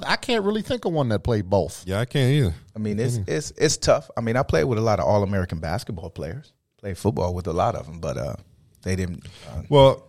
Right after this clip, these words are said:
Speaker 2: maybe Michigan's just a school like that, or, like, with the coaches that they've had, maybe, you know, when you're playing football with Michigan, you're playing football
Speaker 1: I think
Speaker 2: with Michigan, and maybe
Speaker 3: It's
Speaker 2: the
Speaker 3: tough.
Speaker 2: coach
Speaker 1: I
Speaker 2: is
Speaker 1: think,
Speaker 2: kind of
Speaker 1: I think Tyrone Wheatley,
Speaker 2: Put a
Speaker 1: I think,
Speaker 2: damper on
Speaker 1: was
Speaker 3: the
Speaker 1: on the
Speaker 3: track.
Speaker 1: track team.
Speaker 3: Now, we had players
Speaker 1: Right?
Speaker 3: that, we had a lot of
Speaker 1: Yeah.
Speaker 3: players that ran track.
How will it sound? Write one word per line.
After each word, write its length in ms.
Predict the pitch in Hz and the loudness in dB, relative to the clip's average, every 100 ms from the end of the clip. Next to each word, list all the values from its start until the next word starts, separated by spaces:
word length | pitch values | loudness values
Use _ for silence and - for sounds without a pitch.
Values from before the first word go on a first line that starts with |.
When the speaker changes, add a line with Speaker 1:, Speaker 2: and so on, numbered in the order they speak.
| _ - _ | _ -20 _
Speaker 2:
maybe 300 | 131 156 135 | 2 4 6
Michigan's 380 | 135 131 131 110 | 6 4 4 4
just 180 | 107 - | 4 2
a 60 | |
school 260 | 95 120 120 | 4 6 8
like 240 | 101 92 | 8 8
that, 240 | 101 98 90 | 8 6 4
or, 140 | 90 | -2
like, 220 | 85 85 - | -4 -6 -2
with 160 | 95 | 0
the 80 | - | 0
coaches 440 | - 107 104 101 90 | 4 6 6 4 4
that 100 | 80 | 4
they've 200 | 90 80 | 4 6
had, 260 | 87 82 | 6 4
maybe, 400 | 85 87 85 85 - _ _ _ | 4 2 2 0 -2 _ _ _
you 80 | 92 | 0
know, 100 | 82 | 2
when 220 | 78 87 | 4 4
you're 80 | 98 | 4
playing 240 | 104 107 95 | 4 4 4
football 320 | 113 92 95 | 2 6 6
with 80 | 92 | 6
Michigan, 480 | 95 - 87 85 | 4 4 4 4
you're 100 | 85 85 | 4 0
playing 220 | 87 82 | 0 -2
football 360 | - 92 143 | -2 0 2
Speaker 1:
I 40 | 85 | 4
think 160 | 233 | 2
Speaker 2:
with 100 | 85 | 2
Michigan, 300 | 82 - 85 80 | -2 -2 -4 -4
and 160 | 80 | -6
maybe 100 | 85 95 | -2 -2
Speaker 3:
It's 40 | |
Speaker 2:
the 80 | 90 | -2
Speaker 3:
tough. 100 | 104 | -4
Speaker 2:
coach 160 | 107 95 | -2 0
Speaker 1:
I 60 | |
Speaker 2:
is 60 | - | 2
Speaker 1:
think, 120 | 190 | 2
Speaker 2:
kind 120 | 107 95 | 4 0
of 220 | 90 - _ | -2 -10 _
Speaker 1:
I 80 | 147 | 0
think 200 | 254 254 - | 0 -2 -6
Tyrone 440 | - 185 185 180 151 | 0 2 4 4 2
Wheatley, 280 | 208 - 127 | 0 2 4
Speaker 2:
Put 40 | |
a 20 | |
Speaker 1:
I 40 | 107 | 4
think, 240 | - 123 | 4 0
Speaker 2:
damper 60 | 113 | 2
on 40 | 117 | 2
Speaker 1:
was 260 | 110 - | 2 2
Speaker 3:
the 80 | - | 0
Speaker 1:
on 80 | 120 | 0
the 60 | 95 | 0
Speaker 3:
track. 80 | |
Speaker 1:
track 260 | - 220 247 | 4 4 4
team. 260 | 135 90 95 - _ _ | 0 0 -4 -10 _ _
Speaker 3:
Now, 140 | 98 | -2
we 160 | 98 131 | 2 6
had 240 | 127 107 | 6 6
players 300 | 123 135 202 | 4 4 4
Speaker 1:
Right? 100 | 104 90 | 0 -6
Speaker 3:
that, 100 | - | -6
we 160 | 107 | 0
had 160 | 147 90 | 4 4
a 40 | |
lot 220 | 82 80 | 2 0
of 60 | 165 | 2
Speaker 1:
Yeah. 100 | 135 | 2
Speaker 3:
players 160 | - 92 | 0 -4
that 120 | 90 | -10
ran 200 | 90 85 | -10 -6
track. 320 | - 117 - | 0 0 0